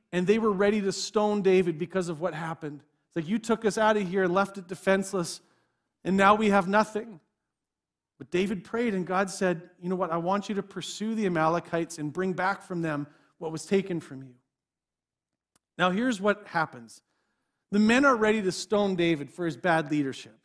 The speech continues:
They'd come back from a long campaign against the Philistines. They were fatigued and demoralized by the loss of their home, but David rallies them. Let's look at verse nine. "David and the six hundred men with him came to the Besor ravine,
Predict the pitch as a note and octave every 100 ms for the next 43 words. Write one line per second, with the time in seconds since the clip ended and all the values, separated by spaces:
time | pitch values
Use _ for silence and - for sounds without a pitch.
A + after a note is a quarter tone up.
0 | _ _ _ _ _ _ _ - G3 A3
1 | G3+ G3 A3 A#3 G#3+ G3 G3 G#3+ - G3+
2 | F#3+ F#3+ G3 G3 F#3 F3 D#3+ - A3 G#3+
3 | - G#3+ G#3+ G3+ - _ - F3 E3+ E3
4 | - A#3+ A3+ F3+ D#3 F3 F#3 G#3+ G#3 F#3
5 | G3 G3 E3+ D3+ D#3+ G#3 G#3 E3+ D#3+ C#3
6 | F#3+ G3+ G3+ - _ - E3 - G#3+ A3
7 | F#3 F3+ F#3 G#3 G#3 F#3 D3 C#3 D3+ G#3
8 | G3 E3 F3+ E3+ F3 D#3 B2+ B2+ _ _
9 | _ _ _ D3+ G#3 A#3+ A#3+ A#3 G3+ -
10 | A3+ - G#3+ G#3 F3+ F3 G3 G3+ F#3+ E3+
11 | D#3 F3+ F#3 F3+ E3 E3 D3+ - G3 G3+
12 | F3 D3+ F#3+ D3+ C#3+